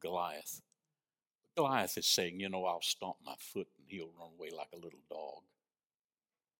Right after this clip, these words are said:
But David's paying no attention to him. He feels around till he finds a stone just exactly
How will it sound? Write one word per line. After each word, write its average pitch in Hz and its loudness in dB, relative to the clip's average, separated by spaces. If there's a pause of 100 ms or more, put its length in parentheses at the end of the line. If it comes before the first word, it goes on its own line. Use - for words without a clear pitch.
(960)
But - -12
David's 95 2
paying 82 2
no 78 -6
attention - -12
to - -16
him. - -20 (1600)
He 95 -6
feels 101 0
around 92 2 (1600)
till 90 -8
he 87 -8
finds 90 2
a - -4
stone 82 -2
just - -2
exactly 98 -8